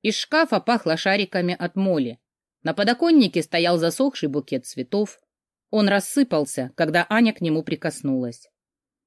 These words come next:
Покормив и переодев Эйджи, Аня осторожно спустилась на первый этаж.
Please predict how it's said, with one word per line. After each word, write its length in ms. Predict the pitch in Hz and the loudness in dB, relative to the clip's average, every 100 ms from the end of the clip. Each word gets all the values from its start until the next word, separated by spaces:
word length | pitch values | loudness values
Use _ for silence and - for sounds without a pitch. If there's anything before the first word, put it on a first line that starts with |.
| _ _ _ _ | _ _ _ _
Покормив 540 | - 196 247 311 359 - | -4 2 4 6 4 -2
и 140 | 214 | -6
переодев 580 | 208 202 202 190 226 - | 0 2 2 2 0 0
Эйджи, 480 | 285 311 247 127 117 _ _ _ - | 0 2 2 -2 -10 _ _ _ -4
Аня 360 | 233 285 277 | 2 6 6
осторожно 560 | 269 - 247 247 220 202 | 4 2 2 4 2 0
спустилась 640 | - 151 - 208 220 214 | -2 -6 -4 0 0 0
на 100 | 151 | -6
первый 420 | 135 143 143 147 143 | -6 -4 -2 -2 -4
этаж. 480 | - 123 117 - | -6 -8 -10 -18